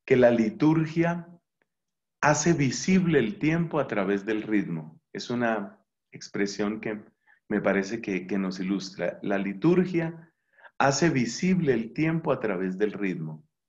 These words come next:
Entonces, primera celebración, el sábado. Después viene la Pascua. "Estas son las fiestas que el Señor ha establecido, las fiestas solemnes en su honor,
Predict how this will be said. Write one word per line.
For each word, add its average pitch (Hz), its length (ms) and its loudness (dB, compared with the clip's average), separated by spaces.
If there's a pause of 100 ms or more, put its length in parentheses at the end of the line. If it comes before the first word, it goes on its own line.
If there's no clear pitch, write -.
(1600)
Entonces, 131 440 4
primera 139 420 4
celebración, 120 680 2
el 87 140 -2
sábado. 90 640 2 (1200)
Después 131 440 4
viene 185 280 8
la 143 180 4
Pascua. 165 640 0 (1160)
"Estas 170 380 4
son 202 160 6
las 196 220 4
fiestas 175 460 0
que - 100 -2
el 117 100 0
Señor 117 360 -4
ha 139 60 2
establecido, 107 1000 -6 (640)
las 131 240 2
fiestas 156 440 2
solemnes 147 640 -2
en 117 160 -4
su 104 240 -4
honor, 104 480 -6